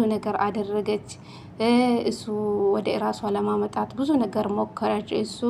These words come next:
ለኤሉ ምንም ነገር ፍቅር የለውም፣ ቤተሰብ ማለት ነው። እንዶ እኔ በመልካም ነገር ነበር ዛሬ ሲጠብቃቸው የነበር። በቃ ዛሬ ትላንትና ቪዲዮ ሳይለቁ ሲቀሩ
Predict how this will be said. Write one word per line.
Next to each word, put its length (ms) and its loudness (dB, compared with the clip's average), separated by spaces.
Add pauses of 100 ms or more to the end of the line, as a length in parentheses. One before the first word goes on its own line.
(100)
ለኤሉ 400 0
ምንም 340 4
ነገር 340 0
ፍቅር 380 -4
የለውም፣ 500 -2
ቤተሰብ 480 0
ማለት 360 -2
ነው። 180 -4
እንዶ 280 -2 (520)
እኔ 200 4
በመልካም 680 0
ነገር 340 -2
ነበር 420 -4
ዛሬ 320 -2
ሲጠብቃቸው 680 -6
የነበር። 440 -2
በቃ 220 -6 (140)
ዛሬ 320 -4
ትላንትና 520 -2
ቪዲዮ 340 -4
ሳይለቁ 480 -6 (100)
ሲቀሩ 340 -6